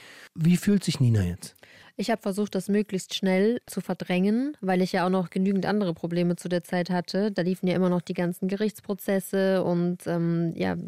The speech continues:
Speaker 2: ich wollte halt erfolgreich in meinem Job sein und hab mich auf meinen, äh, Sport fokussiert und versucht irgendwie ein bisschen zu überarbeiten und ein bisschen zu viel Sport zu machen, um davor fliehen zu können.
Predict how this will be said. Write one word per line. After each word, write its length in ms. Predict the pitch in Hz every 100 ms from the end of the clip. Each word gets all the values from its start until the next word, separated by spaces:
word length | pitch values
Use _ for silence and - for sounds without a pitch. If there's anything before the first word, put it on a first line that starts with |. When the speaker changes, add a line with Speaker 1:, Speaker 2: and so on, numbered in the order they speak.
| - -
Speaker 2:
ich 140 | -
wollte 240 | 180 170 180
halt 280 | 175 - -
erfolgreich 600 | 196 - 208 - 196 -
in 400 | 190 185 185 196
meinem 220 | 190 185
Job 260 | 185 240 -
sein 400 | 214 196 190 180
und 240 | 175 175
hab 120 | 190
mich 160 | 190 185
auf 140 | 180
meinen, 560 | 185 180 175 175 175 165
äh, 180 | 180 175
Sport 380 | - 247 233 -
fokussiert 680 | 208 - 196 - 196 190 -
und 120 | 180
versucht 420 | 185 175 190 -
irgendwie 520 | 175 175 - 180 180 - - _ _ _ -
ein 160 | 190
bisschen 440 | 170 262 254 254 240
zu 140 | -
überarbeiten 960 | 190 196 190 208 226 233 - 233 247 247
und 220 | 190 185
ein 120 | 185
bisschen 400 | 180 240 - 233
zu 140 | 202 202
viel 180 | 208 180
Sport 320 | - 202 -
zu 100 | 208
machen, 460 | 202 196 202 202 196 - - _
um 520 | - 185 180 180 175 175 _ _ _ _ _
davor 340 | 190 180 185 175
fliehen 300 | 185 190 180
zu 140 | -
können. 460 | - 165 165 170